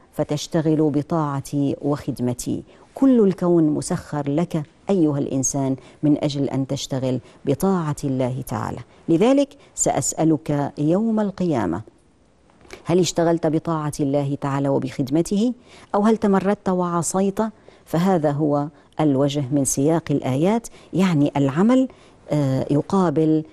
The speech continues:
عند الله تعالى العبادة. "وما خلقت الجن والإنس إلا ليعبدون". فقد بين الله تعالى في هذه الآية الغاية من خلق الثقلين، وهي العبادة، وما خلقهم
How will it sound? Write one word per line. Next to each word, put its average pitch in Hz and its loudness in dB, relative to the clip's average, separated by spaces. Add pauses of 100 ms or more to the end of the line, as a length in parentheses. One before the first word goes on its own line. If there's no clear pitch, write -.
(240)
عند 151 4
الله 143 0
تعالى 135 -4 (140)
العبادة. 175 -2 (580)
"وما 156 2
خلقت 147 -4
الجن 143 -2
والإنس 135 -4
إلا 135 -2 (140)
ليعبدون". 135 -4 (500)
فقد 175 -2
بين 240 2
الله 190 2
تعالى 185 -2
في 165 -6
هذه 180 -2
الآية 202 -2 (300)
الغاية 160 2 (200)
من 143 0
خلق 190 -4
الثقلين، - -4 (240)
وهي 143 0 (340)
العبادة، 156 -2 (280)
وما 220 2
خلقهم 156 0